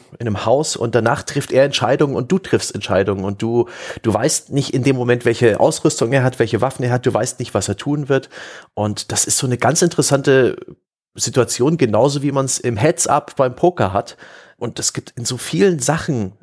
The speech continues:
Relevanz in diesem Spiel, wo ich sie niemals vermutet hätte. Da, da ist es schon relevant, um welche Richtung man um einen Baum herum geht. Weil die meisten gehen wohl rechts rum, also sollte man links von dem Baum zielen, weil dann zeigt man auch weniger von seinem Körper.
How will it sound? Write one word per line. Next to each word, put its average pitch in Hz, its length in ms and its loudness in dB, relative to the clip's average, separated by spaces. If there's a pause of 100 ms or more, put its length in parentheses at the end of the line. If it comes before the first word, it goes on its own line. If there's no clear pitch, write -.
Relevanz 120 680 2
in 113 80 0
diesem 107 220 -2
Spiel, 123 340 0
wo 127 80 2
ich - 80 -2
sie 117 100 -2
niemals 135 360 0
vermutet 113 520 -4
hätte. 87 320 -6 (460)
Da, - 140 2
da - 220 -2
ist - 140 0
es 147 60 -4
schon - 160 -2
relevant, 120 500 2
um 120 200 -4
welche 131 320 4
Richtung 143 400 0
man 135 260 -2
um 131 220 -2
einen 117 260 -2
Baum 143 260 2
herum 98 380 0
geht. - 380 -4 (260)
Weil 104 80 4
die 104 80 4
meisten 113 380 0
gehen 117 240 2
wohl 107 160 4
rechts 107 400 0
rum, 147 180 2
also 107 180 -2
sollte 110 280 2
man 107 180 0
links 123 300 2
von 117 160 0
dem 107 100 -2
Baum 101 240 2
zielen, 135 460 0
weil 107 320 4 (180)
dann 107 280 -4 (200)
zeigt - 320 -2
man 113 100 -4
auch 98 220 -2
weniger 110 560 2 (180)
von 101 200 -4
seinem 101 400 0
Körper. 104 480 -2